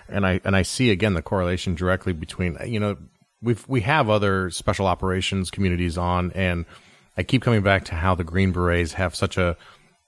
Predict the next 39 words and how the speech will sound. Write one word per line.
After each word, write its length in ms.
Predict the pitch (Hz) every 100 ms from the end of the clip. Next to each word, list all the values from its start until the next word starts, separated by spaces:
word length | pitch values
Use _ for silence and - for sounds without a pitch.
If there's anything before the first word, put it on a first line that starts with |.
| - _ _
a, 60 | 92
a, 300 | - 92 -
a 80 | 95
contrast 760 | - 101 95 - 92 90 - -
or 160 | 104 95
a, 180 | 101 117
or 200 | 120 104
a 60 |
correlation, 560 | 98 - 120 104 95 98
I 80 | 87
mean, 180 | 87 78
to 200 | - 90
what 180 | 87 76
we 160 | 82
do 300 | 76 76 - -
in 180 | 101
the 80 | 92
sense 320 | - 107 92
that, 300 | - 87 82 - - - _ _ -
you 140 | 98
know, 300 | 87 82 - _ _ _ _ _ _ - _
you've 240 | 104 95
got, 440 | 90 101 95 90 - _
um, 500 | 98 87 80 80 95 - _ _ _ -
and 200 | 104 123
this 140 | 139
comes 180 | - 170
from 160 | - 117
reading 200 | 113 101
your 100 | 85
book 240 | 78 120
too, 160 | - 143
but 140 | 95
then 120 | 101
also 200 | 98 95
getting 240 | 92 95 82
to 60 |
know 140 | 78 113
you, 220 | 110